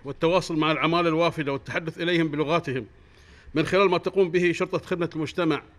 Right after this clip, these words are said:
وما تؤديه من دور توعوي فاعل. كذلك يواصل الدفاع المدني حملات التعقيم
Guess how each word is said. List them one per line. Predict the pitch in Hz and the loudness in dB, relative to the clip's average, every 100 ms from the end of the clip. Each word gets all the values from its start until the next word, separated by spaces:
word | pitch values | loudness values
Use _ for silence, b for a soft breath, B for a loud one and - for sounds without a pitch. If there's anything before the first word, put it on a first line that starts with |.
| b b b b b | b b b b b
وما | 156 175 | 0 0
تؤديه | 180 170 139 185 175 | 2 0 0 0 2
من | 151 156 | 4 4
دور | 175 175 165 | 4 2 0
توعوي | 156 151 151 160 147 | -2 -2 0 0 -2
فاعل. | - 123 92 - - - - - _ b b b - | -2 -6 -6 -20 -20 -20 -20 -20 _ b b b -2
كذلك | 156 202 185 | 4 4 4
يواصل | 175 190 175 | 2 2 2
الدفاع | 156 139 170 | -4 0 0
المدني | 160 175 185 170 | 0 0 0 -2
حملات | 160 160 165 | -2 -4 -4
التعقيم | - 170 135 170 180 185 | -6 -4 -4 0 0 0